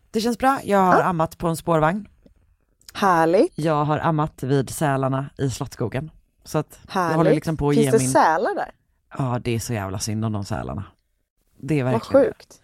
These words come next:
Speaker 1: De har det inte toppen, faktiskt.
Speaker 2: Är de typ i liksom
Speaker 1: I en, ja, en liten... Alltså tänk dig typ en
Speaker 2: ett
Speaker 1: så här
Speaker 2: akvarie typ? Som på
Speaker 1: Ja, men
Speaker 2: Skansen typ?
Speaker 1: Jag har inte sett... Finns det sälar på Skansen? <laughs> Gud, vi lär,
Speaker 2: Men ja.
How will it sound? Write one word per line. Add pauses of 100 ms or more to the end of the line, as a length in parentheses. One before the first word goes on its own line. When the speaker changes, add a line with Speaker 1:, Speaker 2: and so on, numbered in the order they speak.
(440)
Speaker 1:
De
har
det (120)
inte
toppen, (520)
faktiskt. (600)
Speaker 2:
Är
de
typ (560)
i
liksom (240)
Speaker 1:
I
en, (160)
ja,
en
liten... (200)
Alltså
tänk
dig
typ
en
Speaker 2:
ett
Speaker 1:
så
här
Speaker 2:
akvarie
typ? (380)
Som
på
Speaker 1:
Ja,
men
Speaker 2:
Skansen
typ? (680)
Speaker 1:
Jag (100)
har
inte
sett... (260)
Finns
det
sälar
på
Skansen? (260)
<laughs>
Gud,
vi
lär,
Speaker 2:
Men
ja.